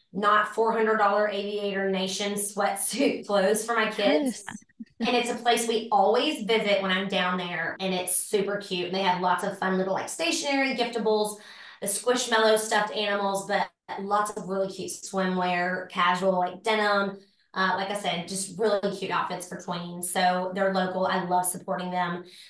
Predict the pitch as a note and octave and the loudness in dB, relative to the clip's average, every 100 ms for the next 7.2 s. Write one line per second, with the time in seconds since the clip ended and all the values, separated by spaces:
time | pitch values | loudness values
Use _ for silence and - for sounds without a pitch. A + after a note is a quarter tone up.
0 | - G3 G3 - G#3 F3+ F#3+ F#3 F#3 F#3+ | -2 0 2 2 2 2 4 2 2 -6
1 | - G#3 - - G3 F#3+ - - - F3+ | -4 -4 -2 -4 -2 -2 -2 -4 -2 -2
2 | F3+ - G3 F3+ F3+ E3 C3+ - - - | -2 -6 -6 -6 -6 -8 -10 -8 -6 -4
3 | F#3 D#3 C#3 F3+ F#3+ F#3 F3+ F#3+ E3 D#3+ | -2 -2 -4 -4 -2 -4 -4 -8 -8 -10
4 | - - - - F3+ D#3 F3+ - - F#3 | -10 -12 -18 -6 -4 -4 -6 -8 -10 -12
5 | - F3 - - F#3 G3+ G3+ G3 F#3+ F#3+ | -10 -6 -6 -6 -2 -2 0 0 -2 -2
6 | F3 F3 F3 E3+ E3 E3 E3 F3 F#3+ F#3 | -4 -4 -6 -8 -10 -10 -8 -4 -6 -4
7 | - | -6